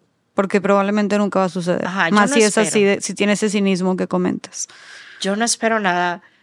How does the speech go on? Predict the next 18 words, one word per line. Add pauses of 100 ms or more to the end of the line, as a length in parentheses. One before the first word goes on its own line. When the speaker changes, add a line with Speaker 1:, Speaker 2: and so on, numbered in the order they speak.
Speaker 2:
Siempre
vamos
a
ser
los
papás
de
Abraham. (680)
En
ningún
momento
he
prohibido. (960)
Solamente
es
cuidar
el
bienestar